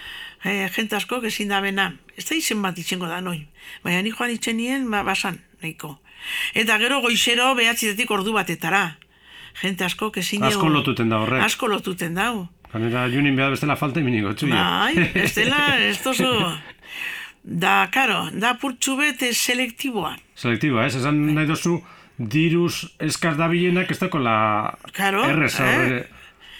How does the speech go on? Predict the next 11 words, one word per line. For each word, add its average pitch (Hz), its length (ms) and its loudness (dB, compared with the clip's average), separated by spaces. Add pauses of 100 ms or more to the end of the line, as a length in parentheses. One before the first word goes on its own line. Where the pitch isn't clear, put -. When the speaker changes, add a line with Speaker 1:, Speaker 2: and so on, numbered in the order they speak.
(140)
Speaker 2:
Bueno, 151 260 4
euskera 160 400 2
aldetik 165 320 4
be 180 80 4
mugatua 160 560 2
dago 104 220 0
guztiz. 151 360 0
Speaker 1:
Ez, - 80 -4
hori 202 300 0
da, 220 320 -2
ez 214 80 -4